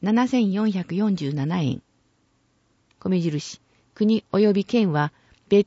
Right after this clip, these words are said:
途地域手当が支給されます。職員の初任給の状況。二十八年四月一日現在。区分、一般行政職。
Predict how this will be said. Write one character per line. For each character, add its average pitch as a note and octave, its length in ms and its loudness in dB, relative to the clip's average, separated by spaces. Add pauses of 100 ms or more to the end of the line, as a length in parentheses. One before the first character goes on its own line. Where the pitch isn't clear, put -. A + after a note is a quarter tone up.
途 D3+ 240 2
地 A#3+ 200 -4
域 B3+ 180 -4
手 B3 260 2
当 F3+ 140 -4
が D3 240 -4
支 - 120 -16
給 F3+ 200 2
さ D3+ 160 -4
れ D3 100 -2
ま C#3+ 160 -4
す。 - 220 -20 (2750)
職 B3 400 0
員 C#4+ 220 4
の D#3+ 260 0
初 G#3 160 -2
任 B3 300 2
給 F3+ 260 2
の D3+ 280 0
状 F3 240 4
況。 D3+ 500 0 (560)
二 C4 180 0
十 A3 180 2
八 E3 280 -4
年 D#3+ 320 0
四 - 180 -8
月 A3+ 340 -2
一 G#3+ 120 -2
日 G#3 180 -2
現 E3+ 260 0
在。 - 220 -6 (880)
区 B3 160 0
分、 E3 240 2 (340)
一 G#3+ 240 2
般 B3+ 220 4
行 A#3+ 160 4
政 A#3+ 280 4
職。 G3 400 -2